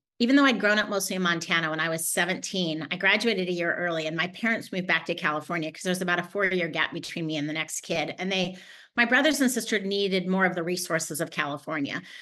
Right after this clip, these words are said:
um, as they were going through high school with all their different backgrounds and languages. And so my parents moved back. So at that point, I'd lived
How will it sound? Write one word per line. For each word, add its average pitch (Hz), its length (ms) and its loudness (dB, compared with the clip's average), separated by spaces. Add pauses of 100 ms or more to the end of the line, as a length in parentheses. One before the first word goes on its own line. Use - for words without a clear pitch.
(240)
um, 170 500 4
as 175 160 0
they 180 120 4
were 180 100 0
going 170 240 0
through 175 140 -4
high 160 160 2
school 151 360 -2
with 156 140 -4
all 160 160 2
their 165 100 2
different 151 300 -4
backgrounds 160 420 0
and 165 120 -2
languages. 151 600 -4
And 190 100 -2
so 202 100 0
my 220 80 4
parents 285 360 4
moved 196 200 0
back. 160 280 4
So - 140 -4
at 233 160 -2
that 349 240 2
point, 285 160 4
I'd 214 160 0
lived 208 320 0